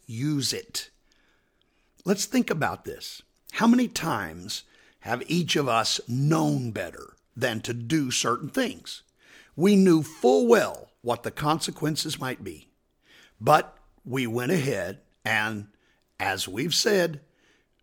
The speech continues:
we went against our better judgment, regardless of those consequences. Well, that's exactly what Solomon did. Yes, Solomon had wisdom, and in his wisdom, he knew better than to take certain actions.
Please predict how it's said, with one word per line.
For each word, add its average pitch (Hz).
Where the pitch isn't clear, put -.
we 127
went 135
against 127
our 135
better 98
judgment, -
regardless 139
of 104
those 120
consequences. -
Well, 165
that's 220
exactly 160
what 120
Solomon 104
did. 95
Yes, 175
Solomon 151
had 113
wisdom, -
and 151
in 240
his 233
wisdom, 220
he 147
knew 226
better 131
than 131
to 143
take 135
certain 120
actions. -